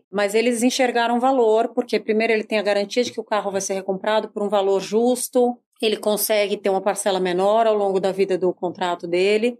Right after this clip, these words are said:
e muitos conseguiram fazer um financiamento de um carro até melhor, né?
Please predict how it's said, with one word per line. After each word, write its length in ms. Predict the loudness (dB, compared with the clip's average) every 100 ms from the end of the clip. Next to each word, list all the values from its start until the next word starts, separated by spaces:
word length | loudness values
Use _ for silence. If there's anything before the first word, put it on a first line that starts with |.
| _
e 80 | 0
muitos 340 | 2 4 0 0
conseguiram 640 | 0 0 0 2 0 -2
fazer 840 | -2 -2 0 2 2 2 2 2
um 60 | 0
financiamento 560 | -2 -2 -2 -2 -4
de 100 | -4
um 60 | -6
carro 360 | -2 -2 0 -2
até 180 | -2
melhor, 420 | -2 0 -2 -4 -8
né? 200 | -10